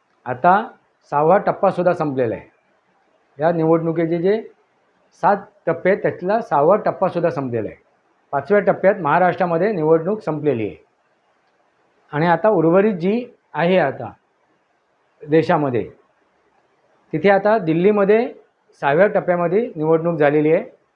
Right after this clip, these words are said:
आणि उर्वरित राहिलेला आता सातवा टप्पा पूर्ण होईल. पु-, सातव्या टप्प्याकडे आपण जाऊ, पण त्यापूर्वी चार तारखेला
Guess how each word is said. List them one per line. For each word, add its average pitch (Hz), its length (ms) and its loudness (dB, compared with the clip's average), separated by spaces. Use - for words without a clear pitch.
आणि 190 160 -6
उर्वरित 185 440 2
राहिलेला 170 360 2
आता 190 260 -2
सातवा 156 280 0
टप्पा 175 380 0
पूर्ण 180 200 0
होईल. 117 280 0
पु-, 175 140 -4
सातव्या 156 380 0
टप्प्याकडे 175 400 0
आपण 185 320 -2
जाऊ, 123 260 0
पण 156 120 -8
त्यापूर्वी 165 540 0
चार 185 180 2
तारखेला 196 500 2